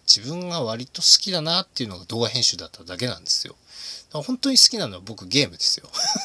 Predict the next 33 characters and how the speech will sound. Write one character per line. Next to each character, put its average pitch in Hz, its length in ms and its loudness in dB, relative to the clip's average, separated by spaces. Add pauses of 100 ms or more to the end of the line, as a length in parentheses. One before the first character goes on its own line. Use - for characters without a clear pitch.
(2250)
ず 123 120 2
ー 165 300 -2
っ - 20 -10
と - 140 0
プ - 160 2
レ 139 60 6
ス - 120 8
テ 131 120 4
し - 100 10
て 120 80 -2
た - 140 -8
い。 - 60 -16 (560)
<laughs> - 580 -20
ス - 180 0
イ 147 40 -4
ッ - 20 -20
チ - 180 6
も 101 80 -12
し - 100 2
た - 120 -4
い。 - 100 -20 (880)
<laughs> - 320 -8
そ - 200 0
ん 131 60 0
な 131 80 2
人 123 180 0
間 113 120 -2
で 104 80 -6
ご 98 100 -8
ざ 92 120 -4
い 87 40 -12
ま 87 100 -4
す。 - 100 -4